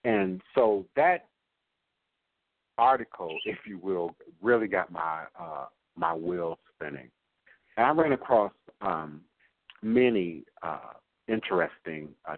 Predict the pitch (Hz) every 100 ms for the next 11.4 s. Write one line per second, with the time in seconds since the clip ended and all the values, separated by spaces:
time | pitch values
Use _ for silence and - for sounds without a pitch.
0 | - 80 - 78 78 - 82 78 120 117
1 | 104 85 87 87 87 85 _ 76 78 -
2 | 85 73 69 - - - _ - 90 -
3 | - 82 78 - 80 71 78 - 78 64
4 | - _ _ - 147 65 64 _ _ _
5 | _ _ _ - 110 107 95 90 - 98
6 | 90 87 85 78 - 76 - 78 - 190
7 | 78 73 71 - 80 - - 73 73 71
8 | - 73 98 101 95 85 - - 78 78
9 | _ 85 80 80 71 64 64 _ _ _
10 | - - 87 101 107 107 101 87 90 82
11 | 85 85 82 82